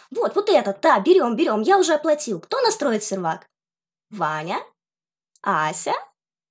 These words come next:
Камень, ножницы, бумага, ящерица, Спок? О, Ася, ящерица травит Спока. Сервак нам нужен завтра. Пока-пока. И вот тут вторая причина. Я не люблю настраивать П О. Я программист и люблю всё, что связано с программированием.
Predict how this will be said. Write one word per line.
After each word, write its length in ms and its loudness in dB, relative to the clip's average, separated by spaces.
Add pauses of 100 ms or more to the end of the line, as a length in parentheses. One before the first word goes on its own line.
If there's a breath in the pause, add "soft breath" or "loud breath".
(260)
Камень, 360 2
ножницы, 460 -2
бумага, 380 -2
ящерица, 560 -6
Спок? 520 -2 (640)
О, 420 2 (220)
Ася, 220 -2
ящерица 580 -2
травит 320 0
Спока. 580 -2 (140)
Сервак 400 -2
нам 120 2
нужен 260 -2
завтра. 420 -2 (140)
Пока-пока. 720 0 (320)
И 80 -2 (200)
вот 380 0
тут 160 0
вторая 540 -2
причина. 480 -14
Я 260 -2
не 80 4
люблю 300 -2
настраивать 600 -12
П 80 -14
О. 280 -12 (260 loud breath)
Я 160 2
программист 640 0
и 60 -4
люблю 280 -6
всё, 220 -6
что 140 -10
связано 460 -4
с 40 -12
программированием. 960 -10